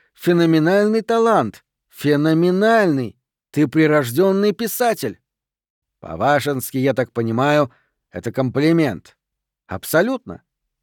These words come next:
Но слушай, не могу не спросить, зачем ради всего святого ты убил себя на полдороге? Я аж остолбенел от потрясения».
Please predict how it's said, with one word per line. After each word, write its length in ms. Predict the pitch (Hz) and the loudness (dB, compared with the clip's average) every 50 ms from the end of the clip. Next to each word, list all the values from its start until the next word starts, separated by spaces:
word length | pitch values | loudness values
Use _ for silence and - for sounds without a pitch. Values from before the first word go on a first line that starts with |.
| _ - | _ -6
Но 160 | 117 143 170 | -2 -2 -2
слушай, 440 | 170 - 262 233 165 - 123 101 87 | -2 -2 -2 -4 -2 -2 -4 -6 -4
не 180 | 95 117 151 170 | -2 -2 0 2
могу 260 | 175 180 180 202 240 | 2 2 0 0 -2
не 140 | 226 220 202 | -2 -2 -2
спросить, 480 | - - 208 202 170 - 135 - - _ _ _ _ _ _ _ _ - | -2 -2 -2 -2 -2 -2 -6 -6 -8 _ _ _ _ _ _ _ _ -14
зачем 520 | - 90 120 123 - - 190 196 139 117 | -8 -6 -6 -6 -4 -2 -2 -2 0 0
ради 280 | 123 156 156 123 131 123 | 0 0 0 0 -2 -4
всего 260 | - - 139 135 127 | -4 -4 -4 -4 -4
святого 480 | - - 120 110 - 143 175 202 202 - _ _ _ _ _ _ - | -4 -4 -6 -4 -2 -2 -2 -2 -4 -6 _ _ _ _ _ _ -4
ты 100 | - 139 | -2 0
убил 360 | 143 135 120 165 202 185 156 | 0 2 2 2 2 2 2
себя 360 | - - 156 131 147 175 202 | 0 0 0 2 2 2 2
на 140 | 202 196 190 | 2 0 0
полдороге? 680 | - 202 202 196 175 190 185 165 143 127 107 107 - _ _ _ _ _ _ _ _ _ - | 2 2 2 4 4 4 4 4 2 0 -2 -8 -12 _ _ _ _ _ _ _ _ _ -6
Я 200 | 82 120 143 160 | -2 2 2 2
аж 140 | 160 - - _ _ _ _ _ _ _ | 2 0 -4 _ _ _ _ _ _ _
остолбенел 800 | - 143 151 135 - 220 233 220 208 254 247 214 196 202 220 233 | 0 0 0 0 0 0 2 2 2 2 2 2 4 4 4 4
от 120 | 233 180 | 2 2
потрясения». 680 | - 208 - 208 208 180 - 160 143 110 98 85 - - | 0 0 0 0 -2 -2 -2 -2 -4 -4 -4 -8 -16 -20